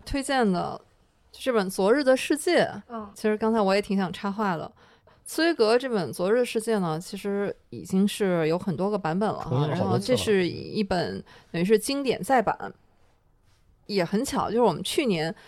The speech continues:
Speaker 1: 专门做过一期茨威格的节目，主聊的就是这本书。当然我们选的是张玉书老师的一本，
Speaker 2: 嗯。
Speaker 1: 是相对来说张玉书老师，因为他对于茨威格来说就是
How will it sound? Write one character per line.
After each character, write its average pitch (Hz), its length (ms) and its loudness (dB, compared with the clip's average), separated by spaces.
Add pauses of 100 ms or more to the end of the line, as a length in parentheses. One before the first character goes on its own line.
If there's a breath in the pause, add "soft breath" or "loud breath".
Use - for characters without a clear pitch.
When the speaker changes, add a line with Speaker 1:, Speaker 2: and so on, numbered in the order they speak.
(200 loud breath)
Speaker 1:
专 320 140 6
门 285 120 0
做 339 180 4
过 208 120 6
一 180 60 4
期 180 160 -6
茨 - 140 -6
威 185 100 0
格 165 160 -2
的 170 80 -2
节 156 160 -6
目， 160 240 -6
主 165 240 -2
聊 160 260 2
的 254 120 6
就 254 100 -2
是 190 60 0
这 190 120 -2
本 170 160 -4
书。 175 280 -6 (240 loud breath)
当 262 120 4
然 285 100 6
我 214 140 6
们 165 260 2
选 170 320 2
的 170 200 -4
是 185 560 0
张 262 200 0
玉 240 60 2
书 269 240 0
老 220 160 2
师 185 140 -8
的 165 80 -2
一 - 40 -2
本， 208 380 -2
Speaker 2:
嗯。 - 80 -12
Speaker 1:
是 196 260 0
相 254 200 0
对 285 100 4
来 190 200 4
说 226 300 2 (340 loud breath)
张 285 200 2
玉 - 20 0
书 311 100 2
老 247 200 6
师， 208 300 -2 (300 loud breath)
因 269 80 -4
为 277 40 0
他 302 200 2
对 294 140 2
于 - 20 -2
茨 262 160 0
威 254 100 2
格 208 140 2
来 170 120 2
说 214 220 -2
就 220 160 -4
是 185 340 -2